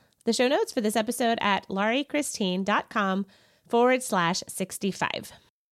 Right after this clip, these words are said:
Before you go, I would just like to remind you about the new parenting course offered by Connected Families called Sensitive and Intense Kids, Navigating Parenting Challenges with Purpose and Hope.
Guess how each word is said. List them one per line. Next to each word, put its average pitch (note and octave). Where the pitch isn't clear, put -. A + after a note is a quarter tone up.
Before C4+
you F#4
go, G#3
I G#3+
would A3
just A3+
like A3
to A#3
remind F#3+
you B3
about G3+
the G3
new B3+
parenting C#4+
course E3
offered A#3
by F3
Connected F#3+
Families -
called F#3+
Sensitive C#4+
and F#3+
Intense G#3+
Kids, F3+
Navigating B3
Parenting D4
Challenges E3
with F#3
Purpose F#3+
and F3
Hope. -